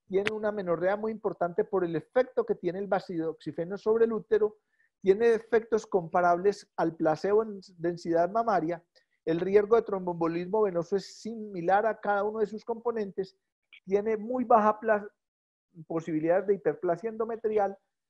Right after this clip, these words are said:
mantiene la densidad de masa ósea y reduce la resorción ósea. Hay mejoría importante de la sintomatología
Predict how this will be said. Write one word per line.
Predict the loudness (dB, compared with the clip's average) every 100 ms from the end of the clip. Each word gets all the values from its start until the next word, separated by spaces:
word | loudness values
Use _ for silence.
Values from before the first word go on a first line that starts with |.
| _
mantiene | -4 -4 -2 -4 -4 -4
la | -2 -2
densidad | -2 -8 -2 4 4 2 -6 _ _ _ _
de | 4 4
masa | 2 -2 -2 -4 0
ósea | 0 0 0 2
y | 0
reduce | 0 0 0 0 0 0 -4 _ _
la | -2
resorción | 0 -2 -4 -2 -2 0
ósea. | 2 2 0 -6 _ _ _ _ -16 2
Hay | 4 4
mejoría | 0 -2 0 0 0
importante | 0 0 0 -4 0 0
de |
la | 0
sintomatología | -2 -8 -8 -6 -6 -2 -2 -2 -2 -2 -2